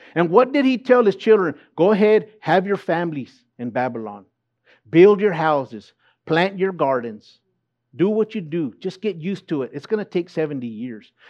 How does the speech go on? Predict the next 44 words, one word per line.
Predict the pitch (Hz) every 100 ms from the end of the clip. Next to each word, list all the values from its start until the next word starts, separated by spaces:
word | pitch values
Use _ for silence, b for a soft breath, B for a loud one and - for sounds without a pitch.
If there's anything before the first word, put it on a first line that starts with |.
| b
Now | 160 160
imagine | 151 233 196 156
if | 120
God | 160 170
told | 175 175 131
us, | -
"Seventy | 175 202 214 190
years, | 185 190 123 _ _ -
you're | 196
gonna | 220
have | 214 -
to | 185
endure | 156 175 196
this." | 139 113 _ _ _ _ _ -
I | 151
mean, | 160
I |
think | 165 185 147
we |
would | 139 123
just | 127 -
faint | 180 175 -
at | 127 135
that | 127
moment | 135 139 131
right | 123 120 165
there. | 147 - _ _
"Seventy | _ 175 185 127
years? | 123 190 180 165
I |
can't | 165 151 123
do | 117
seventy | - 110 107 104
years." | 170 - - _ _
But | 139
he | 127
said, | 143 120
"No, | 143 127
yes." | 151 156 - _ _ _ b b
But | 175 185
when | 190
you | 175
come | - 185 170 -
out, | 139 214 254